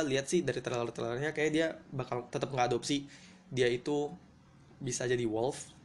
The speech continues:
atau werewolf, dan dia bisa, dan dia tetap Katolik, tetap religius gitu. Tapi gue lihat kayak emang udah dikonfirm ya, ada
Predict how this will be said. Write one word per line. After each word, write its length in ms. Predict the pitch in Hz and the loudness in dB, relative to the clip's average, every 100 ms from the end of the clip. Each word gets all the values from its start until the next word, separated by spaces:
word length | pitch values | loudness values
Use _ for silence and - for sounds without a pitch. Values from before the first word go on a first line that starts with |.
| - - - - - - | -20 -20 -20 -20 -14 -8
atau 180 | 135 123 | -2 -2
werewolf, 460 | 113 110 135 175 | -2 -2 -2 -4
dan 460 | - 123 120 117 120 - - - - - | -2 2 2 -2 -8 -16 -20 -20 -20 -14
dia 640 | 127 123 131 143 147 151 165 | -4 2 6 6 6 4 -4
bisa, 720 | 127 120 - 127 123 123 123 - - - - | -4 -2 0 2 4 4 4 2 -6 -16 -8
dan 160 | 131 127 | -2 2
dia 80 | 147 | 2
tetap 160 | - | 0
Katolik, 380 | - 120 127 127 - - | -2 0 2 0 -4 -10
tetap 380 | - 123 120 - | -4 0 -2 0
religius 480 | 123 120 127 113 117 | 0 0 0 -2 -2
gitu. 160 | 113 117 - | -6 -6 -2
Tapi 320 | 131 185 190 - - - - - - | 4 4 4 -4 -12 -14 -14 -12 0
gue 180 | 139 | 4
lihat 160 | 143 185 | 6 6
kayak 380 | 180 202 190 - - - - - | 6 6 4 -2 -12 -14 -14 -2
emang 220 | 151 147 | 2 6
udah 80 | 139 | 8
dikonfirm 400 | 135 135 131 151 | 6 4 4 4
ya, 160 | 135 117 - - - | 4 0 -8 -14 0
ada 240 | 143 131 | 2 4